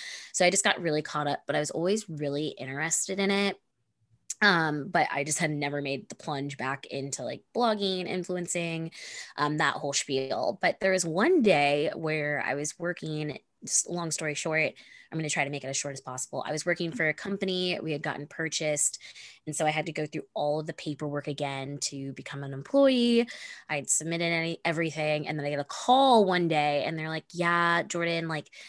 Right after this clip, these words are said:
apparently your manager didn't get, like, your social security card sent in on time. If you don't get it submitted by," I think it was, like, two o'clock. Some, it was something ridiculous. Like, "You, your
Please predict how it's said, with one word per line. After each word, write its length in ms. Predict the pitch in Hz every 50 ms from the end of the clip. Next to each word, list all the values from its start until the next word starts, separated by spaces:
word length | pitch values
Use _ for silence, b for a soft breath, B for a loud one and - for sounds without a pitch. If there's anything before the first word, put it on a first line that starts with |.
| B B B B B B B B -
apparently 600 | 170 180 180 180 190 190 - - - 190 185 185
your 200 | 175 175 175 170
manager 460 | 160 160 160 160 170 165 165 156 160
didn't 360 | 151 156 147 156 - 73 147 156
get, 360 | - 147 147 143 - - - -
like, 260 | 131 123 123 135 - -
your 180 | - 135 151 147
social 400 | - - - 147 143 - - 139
security 480 | - 151 - - 196 190 185 185 170
card 480 | - - 165 160 156 160 156 156 156 151 -
sent 360 | - - - 165 160 160 - 160
in 280 | 147 147 147 151 151 147 -
on 200 | 147 147 147 147
time. 440 | 156 156 143 143 143 143 143 143 117
If 140 | 131 -
you 80 | 156 151
don't 240 | 160 160 156 143 -
get 120 | - 160 156
it 100 | - -
submitted 540 | - - 156 147 151 151 147 143 143 143
by," 440 | - 123 135 135 135 135 135 139 147 B B B B B B B B -
I 40 | -
think 100 | 151 180
it 20 | 196
was, 100 | 196 190
like, 160 | 160 - _ -
two 240 | - - 156 139 135
o'clock. 360 | - - - 123 117 123 -
Some, 160 | - 262 254 -
it 60 | 269
was 120 | 277 269 -
something 260 | 285 269 269 262 220
ridiculous. 640 | 190 175 165 151 - 160 151 143 135 143 - - -
Like, 240 | 139 139 135 - -
"You, 680 | 170 165 170 170 170 175 170 170 170 165 165 165 156 - -
your 200 | - 165 156